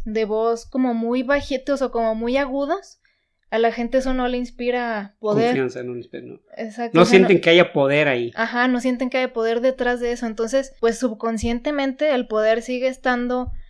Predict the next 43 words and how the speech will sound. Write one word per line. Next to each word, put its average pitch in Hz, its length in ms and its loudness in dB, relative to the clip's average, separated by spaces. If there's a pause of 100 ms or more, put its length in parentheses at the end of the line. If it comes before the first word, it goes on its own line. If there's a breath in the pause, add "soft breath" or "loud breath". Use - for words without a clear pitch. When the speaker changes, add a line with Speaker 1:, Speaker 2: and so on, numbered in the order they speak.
(240 soft breath)
Speaker 1:
la 220 180 -2
gente 233 260 -2
lo 240 120 -2
sigue 240 180 -2
relacionando 226 680 -2
con 233 180 -4
lo 208 80 0
Speaker 2:
Con 202 80 2
la 208 60 4
Speaker 1:
masculino. 247 540 4
Speaker 2:
masculinidad. 131 360 0 (160)
Speaker 1:
Entonces, 220 500 -2
algunas 233 440 -2
tuvieron 226 220 -2
que 240 100 -2
cambiar 226 360 0
su 240 160 -6
tono 226 240 0
de 226 80 2
voz, 202 200 -2
volverlo 208 400 -2
como 208 260 -4
a 190 40 -6
lo 185 60 -8
mejor 190 240 -6
más 202 200 -2
grave, 208 440 -2 (560)
digamos, 202 520 -4
<laughs> - 40 -6
y, - 40 0
y, 220 540 -6 (120)
y 208 120 -10
también 214 340 -4
hasta 233 180 -2
empezarse 202 440 -2
a 214 40 0
vestir 208 380 -4
diferente, 220 800 0
sus 226 200 -6
cortes 240 360 0
de 226 120 2
pelo, 247 480 0
casi 233 300 -2